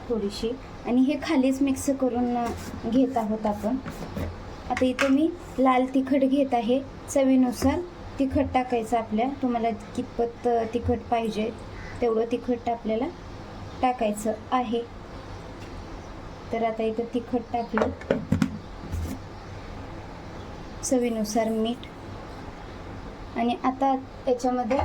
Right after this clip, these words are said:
गरम करून घेतलेलं पाणी घालायचं आहे आपल्याला याच्यामध्येच. तर आपल्याला किती पातळ आणि किती घट्टसर पाहिजे याच्यावर अवलंबून आहे पाण्याचं प्रमाण.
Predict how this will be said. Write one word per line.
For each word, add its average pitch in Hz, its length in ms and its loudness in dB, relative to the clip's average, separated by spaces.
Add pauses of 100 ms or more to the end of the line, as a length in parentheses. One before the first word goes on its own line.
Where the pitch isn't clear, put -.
(360)
गरम 262 280 6
करून 262 300 6
घेतलेलं 262 440 2
पाणी 247 360 2
घालायचं 233 520 4
आहे 214 280 4
आपल्याला 214 340 2 (1160)
याच्यामध्येच. 208 680 2 (1160)
तर 226 80 4
आपल्याला 226 420 4
किती 262 340 4
पातळ 240 580 2
आणि 240 180 4
किती 247 300 0
घट्टसर 240 580 2
पाहिजे 233 440 0 (420)
याच्यावर 233 560 4
अवलंबून 220 500 4 (140)
आहे 240 300 2 (2750)
पाण्याचं 233 420 2
प्रमाण. 226 380 2